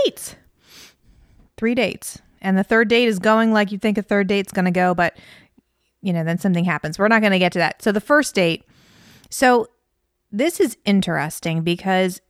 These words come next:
the first time I read this book, I did not like Sabitha.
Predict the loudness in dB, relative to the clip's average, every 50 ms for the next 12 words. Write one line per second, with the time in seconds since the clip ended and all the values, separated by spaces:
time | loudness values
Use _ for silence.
0 | _ -6 -6 -6 -4 -4 -4 -4 -4 -4 -4 -4 -2 0 2 2 2 2 2 0
1 | 0 0 0 0 0 0 -2 -2 -4 -6 -6 -6 -8 -8 -8 -8 -12 -16 _ _
2 | _ _ _ _ _ _ -6 -4 -2 0 0 2 2 2 2 0 -2 -4 -6 -4
3 | -4 -4 -2 0 0 2 2 2 2 0 -2 -2 -2 -2 -2 -2 -4 -4 -4 -4
4 | -4 -6 -8 -10 -10 -10 -12 -14